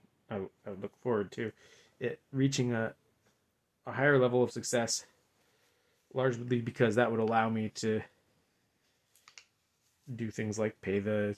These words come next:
contributors better and finance certain projects that I want to do.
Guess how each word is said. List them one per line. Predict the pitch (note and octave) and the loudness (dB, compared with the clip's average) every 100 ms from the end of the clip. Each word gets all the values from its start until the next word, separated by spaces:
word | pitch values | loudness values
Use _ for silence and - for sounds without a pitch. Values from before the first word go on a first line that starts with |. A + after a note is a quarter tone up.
| _ | _
contributors | - A2 B2+ A2+ G#2 F#2+ | -8 2 2 4 0 -2
better | A2+ G2+ F#2+ - _ _ _ _ | -4 -4 -6 -10 _ _ _ _
and | B2 G#2 G#2 G2+ - _ _ _ _ _ - | -8 -6 -4 -6 -10 _ _ _ _ _ -18
finance | - A#2 A#2+ A#2 G#2+ | -2 0 2 0 -2
certain | - - B2 A2 | -2 -2 -2 0
projects | C3 D3 G#2 F2+ | 4 6 4 -2
that | - G#2+ | -4 -2
I | |
want | G#2 G2+ | -2 -4
to | - | -2
do. | A2+ C#3 G2 | 2 4 2